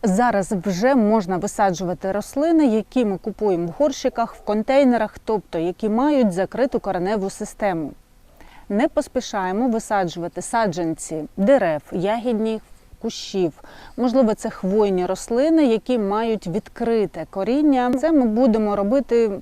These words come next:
приблизно після двадцятого жовтня. Якщо у вас пересадка, і це невелика рослина, ви можете зробити перевалку.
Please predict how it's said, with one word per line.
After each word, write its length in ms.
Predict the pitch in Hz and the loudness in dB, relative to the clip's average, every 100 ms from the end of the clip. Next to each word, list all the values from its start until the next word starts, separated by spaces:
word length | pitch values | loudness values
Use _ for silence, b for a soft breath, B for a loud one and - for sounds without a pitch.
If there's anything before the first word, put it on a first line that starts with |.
| - - | -8 0
приблизно 560 | 277 208 269 240 214 | 4 6 4 4 0
після 340 | - 254 - 202 | 0 -2 -2 -2
двадцятого 680 | 185 - 208 214 190 190 | -2 -2 -2 -2 -4 -6
жовтня. 520 | 165 202 180 - 135 - - - - B B B B B B - | -2 0 0 -6 -12 -12 -20 -20 -20 B B B B B B -6
Якщо 520 | 214 220 247 - 330 | 0 0 0 -2 0
у 160 | 320 226 | 2 2
вас 380 | 233 233 - - - - | 2 0 -4 -16 -14 0
пересадка, 920 | 226 214 - 262 359 - - 196 147 B B B - | 2 2 0 -2 -2 -4 -6 -4 -4 B B B -2
і 80 | 247 | -2
це 280 | - 262 208 | 2 2 4
невелика 720 | 185 247 233 233 233 - 180 | 2 2 4 4 4 2 -2
рослина, 600 | 170 - 180 160 147 139 - | -4 -4 -4 -2 -4 -6 -8
ви 360 | 185 202 254 - - | 0 4 4 2 -2
можете 440 | 214 240 226 220 208 | 2 2 0 -2 -2
зробити 460 | 220 202 226 214 | 0 0 0 -2
перевалку. 920 | - 233 247 226 226 196 165 - - | 0 2 2 2 2 2 0 -4 -12